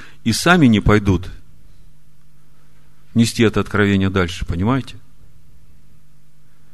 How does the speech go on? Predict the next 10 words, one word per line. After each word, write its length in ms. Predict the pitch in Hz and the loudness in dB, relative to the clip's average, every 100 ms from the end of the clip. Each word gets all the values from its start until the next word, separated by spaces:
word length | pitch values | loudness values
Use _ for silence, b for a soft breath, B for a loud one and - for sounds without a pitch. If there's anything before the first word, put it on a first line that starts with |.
| b b b b b - - - - - - - - - - - | b b b b b -14 -14 -14 -14 -14 -14 -16 -14 -14 -16 -12
Я 80 | 104 | -6
понимаю, 340 | 107 107 143 127 | -4 -2 0 -2
что 200 | - 90 | -4 -4
для 160 | 95 | -2
некоторых 480 | 110 113 - 92 87 | -2 -4 -2 -4 -4
из 120 | 90 | -4
вас 220 | 113 131 | -4 -4
это 180 | 98 92 | -6 -8
сейчас 360 | 85 - - 92 | -10 -8 -6 -4
звучит 440 | 90 90 - 143 | -4 -4 -4 -4